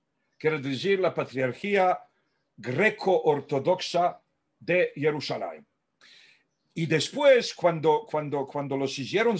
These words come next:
partir las cosas, se puede ver que siempre son los, los griegos que tienen la cosa propia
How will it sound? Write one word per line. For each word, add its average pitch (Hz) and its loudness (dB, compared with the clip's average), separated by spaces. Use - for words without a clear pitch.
partir 226 -2
las 165 0
cosas, 135 -6
se - -6
puede 202 2
ver 262 6
que 135 -6
siempre 220 -2
son 175 -2
los, - -2
los 139 -4
griegos 175 -2
que 131 -2
tienen 190 0
la 165 4
cosa 175 0
propia 214 2